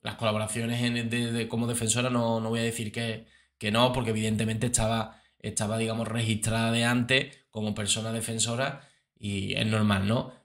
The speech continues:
Pero que no, que no, que no. Sinceramente a mí me parece lamentable lo que están haciendo, pero bueno, allá ellos, a nosotros nos está dando contenido, al final lo, lo comentamos, lo hablamos,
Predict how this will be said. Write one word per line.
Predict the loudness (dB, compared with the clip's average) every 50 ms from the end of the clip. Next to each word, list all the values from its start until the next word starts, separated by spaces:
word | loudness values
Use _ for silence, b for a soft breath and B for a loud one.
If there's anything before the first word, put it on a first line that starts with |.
| _ _ -2
Pero | 0 0 2 0 0
que | -2 -2 -4
no, | -4 -2 -2
que | -2 0
no, | 0 0 -2
que | 0
no. | -2 -2 -2 -2
Sinceramente | -4 -4 -2 0 0 0 0 0 0 0 -2 -2 -2 -2
a |
mí | -2 -2
me | -2 -2
parece | -4 -2 0 0 0 0
lamentable | -2 -4 -4 -4 -4 -6 -4 -4 -4
lo | -4 -6
que | -6
están | -8 -6 -6 -6
haciendo, | -4 -4 -4 -4 -2 -2 -2 -4 B B B B B B B B
pero | -2 -2 0
bueno, | 2 2 2 2
allá | 4 6 6 6
ellos, | 6 4 2 0
a | 0
nosotros | 0 0 0 0 0 0
nos | -2 -2
está | 0 0 0
dando | 0 0 0 0
contenido, | -2 -2 -2 -2 0 0 2 2 2 2 2 0 -6 -10 -10
al | -4 -2 -2 -2
final | -2 -2 -2 -4 -4 -4
lo, | -4 -4 -4 -4 -6 -6 -6
lo | -4 -4 -4 -2
comentamos, | -4 -4 -4 -2 2 2 4 4 4 2
lo | 2 2
hablamos, | 0 2 0 0 2 2 2 0 0 -2 -8